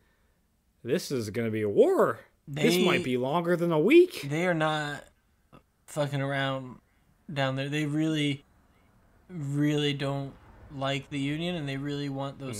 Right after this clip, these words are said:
Speaker 1: No.
Speaker 2: slaves, and they, they, uh, this is bad. I don't
Speaker 1: It's bad.
Speaker 2: I don't, I don't know
Speaker 1: So
Speaker 2: how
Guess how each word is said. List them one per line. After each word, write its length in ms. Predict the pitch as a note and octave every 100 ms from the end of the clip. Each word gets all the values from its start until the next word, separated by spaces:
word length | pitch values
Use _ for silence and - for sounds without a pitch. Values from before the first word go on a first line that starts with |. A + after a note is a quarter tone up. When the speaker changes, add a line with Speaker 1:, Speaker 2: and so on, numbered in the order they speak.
| A2
Speaker 1:
No. 60 |
Speaker 2:
slaves, 400 | C#3+ E3 F#3 F3
and 260 | - D3 C#3
they, 440 | C3+ C3+ C3+ C#3 -
they, 580 | C#3 C3+ C3+ C3+ C3+ -
uh, 480 | C3+ B2+ B2 A#2+ A#2+ - _ _ _ _ _ _ _ _ _
this 140 | D#3+ A3
is 60 |
bad. 480 | F#3 D3+ G3+ E3+ C#3 - _ _ _ -
I 100 | D3+
don't 180 | E3+ G3
Speaker 1:
It's 140 | B2+ D3+
bad. 400 | D3 G3 F3+ A2
Speaker 2:
I 100 | D#3+
don't, 360 | G3 F#3+ E3+ -
I 100 | D#3
don't 160 | D#3+ E3+
know 80 | F3
Speaker 1:
So 60 |
Speaker 2:
how 180 | F#3+ G3+